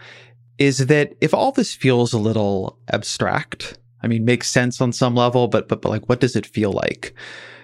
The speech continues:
Almost everybody I know who's been now trapped inside for six or seven weeks is feeling a constant gnawing sense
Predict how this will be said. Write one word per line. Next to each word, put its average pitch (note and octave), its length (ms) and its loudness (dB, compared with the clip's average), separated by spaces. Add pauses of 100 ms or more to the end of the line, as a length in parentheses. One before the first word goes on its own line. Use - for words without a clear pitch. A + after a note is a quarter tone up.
(280)
Almost A#3+ 300 4
everybody B2+ 340 4
I A2 80 2
know G#2 340 2
who's A2 220 0
been A2 160 2
now G#2 200 0
trapped - 340 -2
inside G#2 500 0
for G2+ 320 -2
six - 300 -2
or A#2 40 -4
seven G2+ 300 -4
weeks A#2 500 -4 (640)
is C3+ 200 2
feeling C3 460 4
a G#2 60 0
constant A#2 800 -2 (100)
gnawing G#2 560 -2
sense - 640 -4